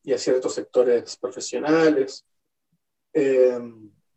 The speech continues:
entonces, ¿qué es ser de derecha en Uruguay? Bueno, en el fondo ser de derecha en Uruguay es,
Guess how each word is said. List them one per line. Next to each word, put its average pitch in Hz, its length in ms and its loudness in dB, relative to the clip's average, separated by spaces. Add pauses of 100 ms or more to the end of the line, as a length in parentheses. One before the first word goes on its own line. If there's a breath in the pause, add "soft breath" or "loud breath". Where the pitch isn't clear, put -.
(1400)
entonces, 247 300 0
¿qué 233 80 -4
es 208 60 -2
ser 180 120 6
de 156 120 10
derecha 147 340 2
en 127 60 0
Uruguay? 123 300 4
Bueno, 156 300 4
en 135 80 -6
el 143 80 -8
fondo 254 300 0
ser 151 140 2
de 127 120 4
derecha 135 300 2
en 127 60 -6
Uruguay 180 520 4
es, - 420 -4